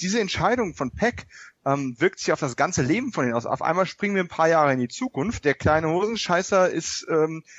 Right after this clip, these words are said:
in, in der Blüte seiner erwachenden Boshaftigkeit. Da ist ein Bruch drin. Wir erfahren ja nicht viel vor der Geburt, wie die vorher zueinander gestanden haben, aber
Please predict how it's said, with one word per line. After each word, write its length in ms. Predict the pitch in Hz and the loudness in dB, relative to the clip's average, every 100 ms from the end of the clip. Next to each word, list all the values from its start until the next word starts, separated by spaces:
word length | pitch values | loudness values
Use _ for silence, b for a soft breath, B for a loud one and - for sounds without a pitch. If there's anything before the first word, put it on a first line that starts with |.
| B - | B -4
in, 320 | 151 - 165 | -2 0 -2
in 120 | 139 | -2
der 120 | 147 131 | 0 0
Blüte 260 | 156 208 | 0 0
seiner 200 | 180 165 | 2 2
erwachenden 520 | 135 127 151 196 143 | 2 2 0 0 -2
Boshaftigkeit. 960 | 120 214 - 151 - 123 - 117 139 - _ _ _ - | -2 -2 0 -4 -4 -10 0 2 2 0 _ _ _ -4
Da 100 | 175 | 0
ist 100 | 165 | 0
ein 100 | 147 | -2
Bruch 240 | - 127 - | -10 -8 -6
drin. 220 | - 123 B - | -2 -2 B -2
Wir 120 | 143 | 0
erfahren 220 | 139 175 | 2 2
ja 40 | 202 | 2
nicht 180 | 185 - | 0 -2
viel 280 | 190 185 - | -2 -2 -2
vor 280 | - - 226 | -6 0 2
der 100 | 202 | 4
Geburt, 360 | 123 - 123 - | 0 -2 -2 -4
wie 80 | 143 | -8
die 100 | 127 | -14
vorher 280 | - 202 214 | -4 0 0
zueinander 340 | - 127 120 | 0 0 0
gestanden 300 | 110 117 113 | -2 -4 -2
haben, 100 | 131 | 0
aber 160 | 135 | 2